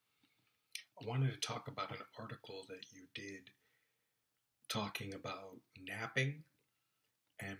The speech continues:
basically, um, as a person who spends his entire time not working, having accumulated enough resources to live without working, most of what I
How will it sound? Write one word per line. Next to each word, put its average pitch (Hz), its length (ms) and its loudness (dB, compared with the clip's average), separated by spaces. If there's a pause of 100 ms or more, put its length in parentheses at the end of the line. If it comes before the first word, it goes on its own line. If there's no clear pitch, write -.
basically, 113 840 -4 (100)
um, 92 520 -12 (600)
as 107 140 6
a - 160 -2
person 123 460 2
who 107 80 -4
spends 101 420 -2
his 101 260 -4
entire 101 600 -2
time 98 420 -10 (920)
not 98 300 0
working, 104 540 -4 (500)
having 101 320 -2
accumulated 98 840 -2
enough - 400 -8 (680)
resources 95 920 4 (640)
to 113 100 4
live 95 400 2 (560)
without 95 340 2
working, 98 600 -2 (420)
most 107 400 4
of 98 140 0
what 95 160 -2
I 92 60 2